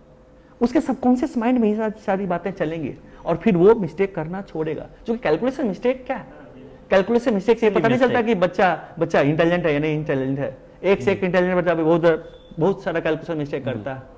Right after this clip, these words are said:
Speaker 1: है ना? तो उसको तो minimize कर सकते हैं, तो उसको बताएं analysis के बाद। Now, दूसरी बात, अब इसे देखिए, confidence आएगा बच्चों को, "नहीं, मुझे दस question आता था।" सबसे बड़ी चीज़ है, जी, चीज़ है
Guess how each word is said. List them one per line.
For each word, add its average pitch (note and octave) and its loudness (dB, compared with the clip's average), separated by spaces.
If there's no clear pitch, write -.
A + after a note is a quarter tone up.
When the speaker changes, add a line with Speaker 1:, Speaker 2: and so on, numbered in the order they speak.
Speaker 1:
है C3 -4
ना? F3+ -6
तो A3+ 4
उसको F#3+ -4
तो - -4
minimize F3+ -8
कर F#3 -12
सकते E3+ -16
हैं, D#3 -14
तो - -6
उसको E3 -6
बताएं C#3 -6
analysis C#3+ -6
के - -10
बाद। C#3+ -8
Now, C3+ -4
दूसरी G#3 0
बात, A#3 0
अब G3 2
इसे A3 0
देखिए, F3 0
confidence F3 0
आएगा F3+ 2
बच्चों F3 0
को, E3 -2
"नहीं, F#3 4
मुझे F3 4
दस F3+ 0
question F3 -6
आता C#3 -2
था।" - -16
सबसे F3+ 0
बड़ी D3+ -2
चीज़ C#3+ -8
है, C#3 -8
जी, D3+ -12
चीज़ D3 -10
है D#3+ -8